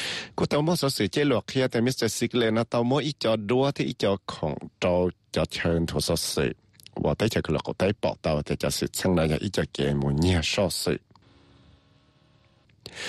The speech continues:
Cái luật của tới lúc chân thua số sự North Korean Central News Agency nó tao hay tiệt tụ lúa mua nó nhung này của chơi chồng nó tứ trâu trò thiết trâu môn tiết tại nữa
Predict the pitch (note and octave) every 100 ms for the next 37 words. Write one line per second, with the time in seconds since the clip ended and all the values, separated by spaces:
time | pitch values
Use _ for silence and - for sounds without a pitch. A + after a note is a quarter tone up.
0 | - - - - - A#2+ A#2 G#2+ C3 D#3
1 | F3+ C#3 B2+ C3 C#3 - A#2 G2+ G2+ G#2+
2 | B2 D#3+ - - A2+ A2 A2+ A2+ A2 G2
3 | F#2+ - - - A2+ A2+ - F#2+ F#2+ G#2
4 | A2 A2 G#2 - F#2 G2 F#2 - F2 F2+
5 | F#2 E2+ E2 - D2 E2+ E2 F2+ F2 A2+
6 | A2+ C3+ B2+ F#2+ D#2+ - - G2 F2+ D#2+
7 | E2 - A#2+ - A#2+ G#2 F2+ - - E2+
8 | D#2 D2+ - A2+ - F#2+ G2 G#2+ A2 G#2+
9 | - C#2 G#1+